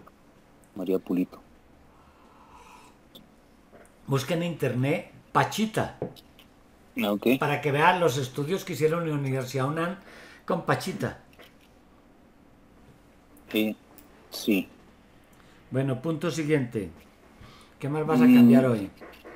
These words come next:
Speaker 1: dolores, dolores musculares. Mm,
Speaker 2: ¿Qué
Speaker 1: eh,
Speaker 2: estaré
Speaker 1: pues,
Speaker 2: somatizando?
Speaker 1: mi,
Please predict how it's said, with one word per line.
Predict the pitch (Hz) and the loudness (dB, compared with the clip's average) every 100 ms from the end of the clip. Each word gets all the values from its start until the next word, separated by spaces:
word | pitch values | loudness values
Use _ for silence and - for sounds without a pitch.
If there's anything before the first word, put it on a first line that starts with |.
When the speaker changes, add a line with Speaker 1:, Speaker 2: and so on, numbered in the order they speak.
| - - - | -20 -20 -4
Speaker 1:
dolores, | 117 110 107 117 131 - - - - | 2 4 6 6 6 2 -6 -12 -8
dolores | 117 107 113 123 135 | -2 0 2 4 4
musculares. | 123 98 - 92 104 117 - - - - 107 - - - - | 2 0 -4 -2 2 0 -2 -12 -18 -10 -10 -12 -20 -20 -8
Mm, | 107 104 104 101 98 92 - _ - - - - - - | -6 -4 -4 -2 -4 -6 -16 _ -20 -20 -20 -20 -20 -16
Speaker 2:
¿Qué | - | -2
Speaker 1:
eh, | 101 | 2
Speaker 2:
estaré | 113 156 156 | 4 6 6
Speaker 1:
pues, | 147 | 6
Speaker 2:
somatizando? | 143 120 104 117 110 107 98 104 95 - - - - - - - - | 6 6 4 0 -2 -2 -6 -8 -14 -18 -20 -20 -20 -20 -20 -20 -10
Speaker 1:
mi, | 117 110 110 107 | -2 2 4 4